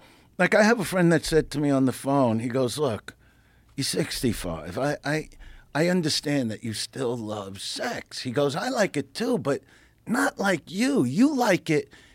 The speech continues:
It's like every time you have sex, it's like the first time."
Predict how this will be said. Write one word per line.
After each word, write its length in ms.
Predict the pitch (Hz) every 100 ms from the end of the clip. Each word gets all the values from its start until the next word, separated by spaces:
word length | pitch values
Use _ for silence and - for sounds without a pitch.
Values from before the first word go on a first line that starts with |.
| -
It's 180 | 180 -
like 220 | 175 -
every 260 | 214 226 233
time 680 | - 160 214 208 180 170 165
you 200 | 170 170
have 200 | 170 160
sex, 520 | - - 185 151 - -
it's 220 | 151 -
like 240 | 156 147 -
the 80 | 147
first 500 | - 185 190 - 120
time." 380 | 107 80 73